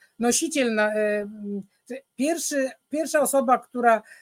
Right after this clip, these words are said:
e, się pojawia z taką formą, to był syn Apko, który jeszcze nie, to jeszcze nie było nazwisko, to jeszcze było prze-,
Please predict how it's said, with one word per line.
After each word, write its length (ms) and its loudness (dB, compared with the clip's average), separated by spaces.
e, 200 0
się 180 -2
pojawia 540 4
z 80 -4
taką 320 0
formą, 500 2
to 80 -8
był 120 -2
syn 340 0
Apko, 460 2
który 220 -6
jeszcze 200 -4
nie, 140 -6
to 80 -8
jeszcze 200 -6
nie 100 -6
było 140 -2
nazwisko, 480 -6
to 80 -4
jeszcze 260 -2
było 160 0
prze-, 240 -2